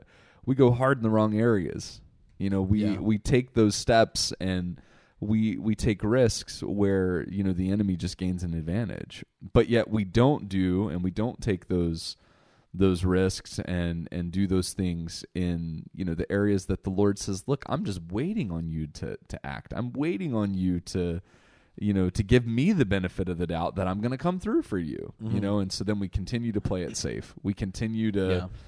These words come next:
Speaker 1: you know, take another lap around the block instead of, like, going up to the house and knocking on the door, proverb-, proverbially, and saying, like, "Look, I'm gonna deal with this. I'm gonna deal with this relationship. I'm gonna deal with this job or with this thing," you know, whatever
Speaker 2: Mm-hmm.
Speaker 1: it is. Like, the
Speaker 2: Yeah.
Speaker 1: Lord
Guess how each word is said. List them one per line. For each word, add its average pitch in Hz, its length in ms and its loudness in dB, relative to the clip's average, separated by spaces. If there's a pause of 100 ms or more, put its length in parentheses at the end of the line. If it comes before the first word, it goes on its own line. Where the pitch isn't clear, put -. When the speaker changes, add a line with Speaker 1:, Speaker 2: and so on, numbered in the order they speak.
(200)
Speaker 1:
you 101 160 -4
know, 92 120 0
take 101 240 0
another 98 320 2
lap 92 260 2
around 90 240 4
the 82 80 -4
block 98 500 0 (120)
instead 95 420 -2
of, 87 460 -4 (100)
like, 82 340 -6
going 98 240 0
up 98 160 -2
to 101 100 0
the 87 100 -2
house 95 300 -2
and 87 80 -8
knocking 90 280 -10
on 82 100 -10
the 82 60 -10
door, 101 240 2
proverb-, 85 460 -2 (220)
proverbially, 85 1040 -2 (340)
and 87 180 -6
saying, 90 240 -4
like, 85 160 -8
"Look, 113 140 -4
I'm 104 100 -2
gonna 90 160 -2
deal 92 220 0
with 92 160 -2
this. - 460 -14
I'm 98 80 -6
gonna 120 160 -2
deal 113 180 2
with 110 160 0
this 98 200 -6
relationship. 82 760 -8
I'm 98 120 -6
gonna 107 140 -6
deal 104 260 0
with 107 180 0
this 90 220 -8
job 85 480 -4
or 85 60 -4
with 87 180 -8
this - 200 -10
thing," 87 480 -6
you 80 80 -14
know, 90 120 -6
whatever 107 380 0
Speaker 2:
Mm-hmm. 92 100 -2
Speaker 1:
it 165 40 0 (120)
is. 71 180 -10
Like, 87 180 -8
the 98 100 -4
Speaker 2:
Yeah. 104 160 2
Speaker 1:
Lord 135 300 4